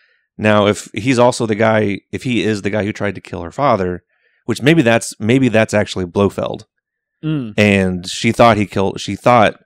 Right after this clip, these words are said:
Speaker 1: she killed him, but she didn't. I
Speaker 2: Right.
Speaker 1: don't know. I don't need everyone to be connected like this, but th-,
Speaker 2: <laughs>
Speaker 1: if there's a reason why he's in the movie, I can see that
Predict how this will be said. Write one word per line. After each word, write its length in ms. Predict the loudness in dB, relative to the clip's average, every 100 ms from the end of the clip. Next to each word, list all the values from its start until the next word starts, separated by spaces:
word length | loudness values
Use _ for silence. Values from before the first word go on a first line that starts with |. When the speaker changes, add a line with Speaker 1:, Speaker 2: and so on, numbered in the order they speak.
| -20 _ -20 _
Speaker 1:
she 160 | -12 -6
killed 220 | -4 -4
him, 80 | -8
but 100 | -8
she 100 | -8
didn't. 440 | -8 -10 -18 -20 -8
I 40 |
Speaker 2:
Right. 160 | -4 -4
Speaker 1:
don't 140 | -6
know. 160 | -10 -14 _ _ _ _ _
I 80 | 2
don't 180 | 2 2
need 160 | 2
everyone 280 | 2 2 2
to 40 | 0
be 80 | -6
connected 360 | -4 -4 -4
like 200 | -6 -6
this, 160 | -8 -6
but 220 | -4 -4 -4 -6
th-, 280 | -2 -2 -4
Speaker 2:
<laughs> 40 |
Speaker 1:
if 120 | -2 2
there's 180 | 4
a 60 | 4
reason 240 | 2 2
why 120 | 0 0
he's 160 | -2
in 80 | -2
the 40 | -2
movie, 260 | 0 0
I 40 | -2
can 120 | -6
see 160 | -10 -6
that 260 | -4 -6